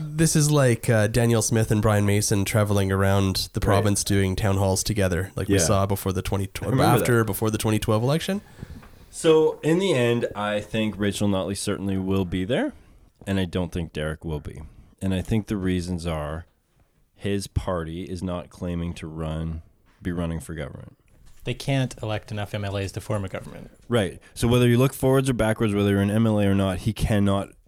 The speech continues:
Speaker 2: theoretically win government. And I think that, I mean, it's true there aren't really any hard rules, but I think that's not a bad one. Could this party theoretically win? Now, what about the Greens? I guess they theoretically could win.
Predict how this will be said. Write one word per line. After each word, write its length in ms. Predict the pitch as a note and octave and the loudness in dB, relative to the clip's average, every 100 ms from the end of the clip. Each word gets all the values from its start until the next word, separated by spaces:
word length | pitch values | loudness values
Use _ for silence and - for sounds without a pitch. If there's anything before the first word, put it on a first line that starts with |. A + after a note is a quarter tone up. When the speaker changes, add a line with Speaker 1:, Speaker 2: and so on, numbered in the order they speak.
| _ _ _ - | _ _ _ -6
Speaker 2:
theoretically 560 | - F#2+ F2+ E2+ - E2+ | 0 2 2 0 0 -2
win 220 | D#2 D#2+ | 0 -2
government. 520 | D2+ D2+ F2 A#2+ E3+ - | -2 -4 -2 -2 -4 -6
And 140 | E2+ | -6
I 60 | E2+ | -6
think 320 | - G2 F#2 | -4 -4 -4
that, 260 | F#2+ F#2 - _ _ _ _ - | -2 -2 -4 _ _ _ _ 0
I 40 | |
mean, 180 | A#2 A#2+ | 2 4
it's 140 | A2+ - | 2 0
true 160 | D3+ | 2
there 160 | C#3+ A2+ | 4 4
aren't 160 | A#2 G#2+ | 2 2
really 180 | A2 | 2
any 100 | G#2 F2 | 0 0
hard 280 | F#2 F#2 | 0 -2
rules, 540 | E2+ F2+ G2+ D3+ G#3+ - _ _ | -2 -2 -2 -2 -6 -14 _ _
but 120 | F#2+ | -4
I 80 | F#2 | -2
think 280 | - A#2+ G#2 | -2 -4 -2
that's 260 | G2+ - | -4 -2
not 180 | G2 F2 | 0 0
a 60 | D#2+ | 0
bad 420 | D2+ D2+ C#2 C#2 | -4 -6 -6 -8
one. 300 | C2+ A#1 - - | -10 -12 -14 -8
Could 300 | - B2 A2 | 0 0 2
this 160 | G#2+ G2 | -2 -2
party 520 | - F2+ E2 D#2+ D2+ _ _ _ | -4 -2 -2 -4 -8 _ _ _
theoretically 540 | G2+ G2 F2 E2 E2+ | -2 0 -2 -4 -4
win? 180 | D#2+ E2+ | -4 -2
Now, 80 | F#2 | 0
what 120 | C3+ | 0
about 180 | - - | -2 -8
the 80 | - | -12
Greens? 520 | - F2 D#3+ - - | -8 -6 -6 -8 -12
I 80 | C#2+ | -6
guess 260 | A2+ - - _ | -6 -6 -12 _
they 100 | G2 | -8
theoretically 560 | G#2+ A2 F#2 D#2 D#2 D2+ | -4 -2 0 0 -4 -8
could 160 | - C2 | -8 -8
win. 260 | G1+ A2+ | -8 -10